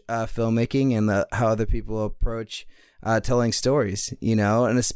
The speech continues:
and especially people who aren't, um, extremely successful, because it's, it's like, that's even more fascinating to me. Like, how are they getting started? How are they, like, thinking about approaching a subject? Like, are they just copying what they see other big budget filmmakers do, or are they just doing what they feel is right?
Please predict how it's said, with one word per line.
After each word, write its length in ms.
and 100
especially 640
people 500
who 420
aren't, 460
um, 480
extremely 720
successful, 640
because 260
it's, 180
it's 200
like, 160
that's 180
even 180
more 180
fascinating 540
to 100
me. 200
Like, 280
how 160
are 100
they 120
getting 200
started? 460
How 140
are 180
they, 220
like, 360
thinking 500
about 200
approaching 440
a 40
subject? 520
Like, 120
are 120
they 100
just 220
copying 480
what 120
they 120
see 320
other 320
big 320
budget 280
filmmakers 440
do, 240
or 60
are 40
they 100
just 220
doing 220
what 160
they 120
feel 300
is 180
right? 320